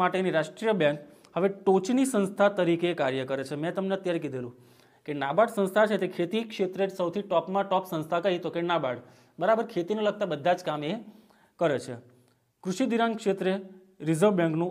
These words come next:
અગાઉ જે સ્થાન હતું, તે હવે આ બેંકનું છે. ખેતી ક્ષેત્રે હવે પહેલાં જે આરબીઆઈનો જે નંબર હતો, પહેલો નંબર, એ પહેલો નંબર કોનો આવી ગયો છે હવે? નાબાર્ડનો. કેમ કે બધી સત્તા હવે કોની પાસે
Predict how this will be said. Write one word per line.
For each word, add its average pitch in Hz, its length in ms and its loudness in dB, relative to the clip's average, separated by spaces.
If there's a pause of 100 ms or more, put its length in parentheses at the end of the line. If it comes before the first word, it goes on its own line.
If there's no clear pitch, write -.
અગાઉ 202 260 6
જે 226 80 0
સ્થાન 185 300 -2
હતું, 170 260 -2 (380)
તે 190 80 0
હવે 160 200 4 (220)
આ 160 60 6
બેંકનું 123 420 -6
છે. 123 100 -14 (540)
ખેતી 170 300 -2
ક્ષેત્રે 208 300 -2 (180)
હવે 170 180 0 (280)
પહેલાં 170 280 2
જે 233 60 -2
આરબીઆઈનો 202 480 2
જે 226 40 0
નંબર 220 280 2
હતો, 190 200 0
પહેલો 151 140 0
નંબર, 131 280 -4 (260)
એ 185 100 -6
પહેલો 175 140 0
નંબર 180 260 -2
કોનો 185 120 0
આવી 151 160 -2
ગયો 143 140 -4
છે 151 120 -4
હવે? 151 120 -2 (440)
નાબાર્ડનો. 120 420 -6 (180)
કેમ 185 160 -2
કે 226 120 -4
બધી 170 260 -2
સત્તા 190 260 2
હવે 175 140 2
કોની 170 200 -2
પાસે 139 180 -2